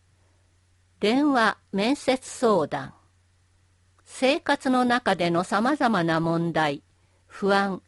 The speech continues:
心配事に関する相談を受けています。ピア相談会。所定の学習会に参加した精神障害をお持ちの方たちが、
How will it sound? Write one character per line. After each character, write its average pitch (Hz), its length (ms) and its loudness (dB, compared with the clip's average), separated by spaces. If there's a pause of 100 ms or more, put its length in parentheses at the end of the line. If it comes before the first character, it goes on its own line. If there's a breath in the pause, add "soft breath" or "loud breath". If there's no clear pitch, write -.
(100)
心 262 440 0
配 240 280 0
事 226 280 -2
に 220 160 0
関 214 300 -2
す - 160 -2
る 156 140 -2
相 185 340 0
談 175 360 2
を 165 140 0
受 185 240 -4
け - 60 -20
て 147 120 -6
い 139 120 -4
ま 139 180 -8
す。 - 260 -18 (1700)
ピ 233 200 -2
ア 320 120 2
相 262 340 2
談 220 300 0
会。 143 320 -12 (1000)
所 - 260 -2
定 294 340 4
の 277 160 2
学 254 240 0
習 277 340 -2
会 165 320 2
に 156 120 0
参 175 300 0
加 170 220 -2
し - 160 -14
た 156 260 -2
精 214 300 -2
神 233 340 -2
障 226 340 0
害 156 300 0
を 156 160 0
お 180 140 0
持 185 140 0
ち 196 180 -4
の 185 100 0
方 175 320 -4
た - 160 -4
ち - 160 -8
が、 143 240 -6